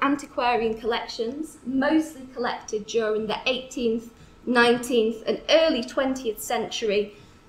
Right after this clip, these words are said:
So they have all of that wonderful complexity and lack of information that we're so familiar with,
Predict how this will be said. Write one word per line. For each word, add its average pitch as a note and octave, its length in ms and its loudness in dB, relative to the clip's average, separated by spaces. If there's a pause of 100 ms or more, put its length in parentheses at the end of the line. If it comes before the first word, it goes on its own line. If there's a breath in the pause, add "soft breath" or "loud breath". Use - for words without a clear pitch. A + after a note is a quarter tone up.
So B3+ 280 4
they B3+ 160 4
have B3+ 360 2
all D4 280 6
of C4 140 4
that A3+ 260 6
wonderful B3+ 680 4 (160)
complexity B3 840 -4
and G3+ 100 2
lack C4 400 4
of A#3+ 100 0
information A3+ 760 0
that - 160 -10
we're F#3+ 140 -4
so A#3 360 0
familiar A3 580 0
with, D#3 260 -6